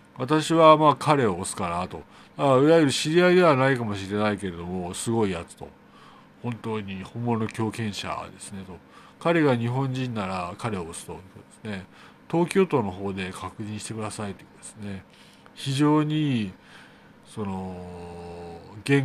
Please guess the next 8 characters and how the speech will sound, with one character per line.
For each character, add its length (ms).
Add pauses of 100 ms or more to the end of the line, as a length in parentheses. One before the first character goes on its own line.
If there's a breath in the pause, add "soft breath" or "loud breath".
(120)
稿 280
に 240
慎 340
重 240
で、 320
非 180
常 240
に、 460